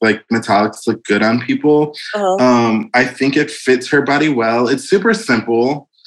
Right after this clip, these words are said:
Speaker 1: but the cutout detail on the side, it kind of looks like, I don't know how you described, oh, uh, a corset. Like, I
Speaker 2: Yeah.
Speaker 1: think of, like, um, like, a ballerina, like,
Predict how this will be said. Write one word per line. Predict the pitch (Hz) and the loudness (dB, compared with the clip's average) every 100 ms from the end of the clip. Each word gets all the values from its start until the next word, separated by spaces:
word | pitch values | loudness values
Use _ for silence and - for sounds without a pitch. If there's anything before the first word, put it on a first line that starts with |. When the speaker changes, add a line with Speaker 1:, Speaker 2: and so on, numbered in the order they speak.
| - - | -20 -2
Speaker 1:
but | 143 147 139 | 0 2 2
the | 127 | 0
cutout | - 127 131 139 135 | 0 2 4 4 2
detail | 120 117 139 127 | -4 -4 0 2
on | 127 | 2
the | 123 | 0
side, | 123 104 107 | 0 0 0
it | 123 | -4
kind | 151 143 | -2 0
of | 147 | 0
looks | 139 143 135 | -2 -2 0
like, | 135 120 - - _ _ _ _ - | 2 0 -4 -16 _ _ _ _ -4
I | 147 | 0
don't | 160 | 0
know | 143 | 0
how | 147 | 0
you | 147 | 0
described, | 147 147 151 139 - | -2 0 -2 0 2
oh, | 143 120 | 4 4
uh, | - 110 104 98 92 | 2 2 2 0 -4
a | 113 | -6
corset. | - 123 127 - 151 135 | 0 2 2 0 0 2
Like, | 127 120 - | 0 0 0
I | 123 | 0
Speaker 2:
Yeah. | |
Speaker 1:
think | 156 156 | 0 -2
of, | 165 | 0
like, | 160 143 135 | 2 2 2
um, | 120 113 107 101 104 - - - - 123 | 2 2 -2 -4 -6 -10 -18 -18 -4 -2
like, | 135 - - | -2 -2 0
a | 117 104 - _ _ - | 0 -2 -12 _ _ 0
ballerina, | 123 131 127 120 117 113 107 104 104 98 | 4 4 2 2 0 0 2 0 0 0
like, | 101 98 | -2 -4